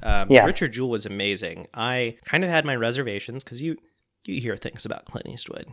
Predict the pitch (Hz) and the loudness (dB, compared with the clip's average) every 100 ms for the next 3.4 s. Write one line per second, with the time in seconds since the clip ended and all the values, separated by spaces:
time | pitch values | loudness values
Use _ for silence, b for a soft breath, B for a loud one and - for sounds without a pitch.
0 | - - 117 104 101 - 151 113 123 110 | -20 -14 -10 -8 -8 2 6 6 6 2
1 | 101 104 - _ _ _ - 127 165 170 | 2 -2 -6 _ _ _ -10 -6 -6 -6
2 | 151 - 113 110 113 120 120 110 117 120 | -8 -6 -4 -2 -2 -2 -4 -4 -6 -4
3 | 120 127 143 101 | -6 -6 -8 -10